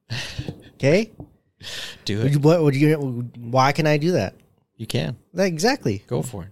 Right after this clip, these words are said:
Speaker 2: That's what I'm doing.
Speaker 1: I can tell. I can really tell.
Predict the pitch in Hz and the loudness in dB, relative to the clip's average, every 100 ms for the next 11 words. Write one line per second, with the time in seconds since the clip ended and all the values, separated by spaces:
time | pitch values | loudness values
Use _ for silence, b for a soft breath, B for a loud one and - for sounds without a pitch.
0 | _ - 151 170 175 214 202 104 _ _ | _ -4 -2 2 2 2 2 -4 _ _
1 | _ _ _ _ _ _ - 117 110 107 | _ _ _ _ _ _ -8 -6 -6 -6
2 | 107 98 104 113 113 127 127 127 117 95 | -6 -6 -10 -12 -6 -2 0 2 0 -2